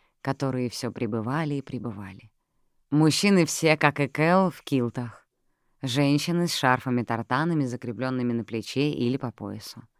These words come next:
Бэрил и Эллисон разносили гостям горячий глинтвейн и сладкие пирожки с начинкой из изюма и миндаля.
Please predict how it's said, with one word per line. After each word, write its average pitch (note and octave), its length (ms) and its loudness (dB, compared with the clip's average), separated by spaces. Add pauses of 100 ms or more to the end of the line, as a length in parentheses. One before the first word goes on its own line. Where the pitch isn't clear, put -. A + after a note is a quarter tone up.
(540)
Бэрил E3 440 6
и D3+ 180 2
Эллисон D#3 560 0
разносили C#3+ 580 0
гостям C3+ 480 0
горячий C3 460 0
глинтвейн B2 640 -2 (300)
и C#3 100 0
сладкие D3+ 500 0
пирожки C3 500 -2
с - 120 -6
начинкой C#3+ 580 0
из B2+ 220 -2
изюма C#3 400 0
и C3 80 0
миндаля. A#2+ 540 -6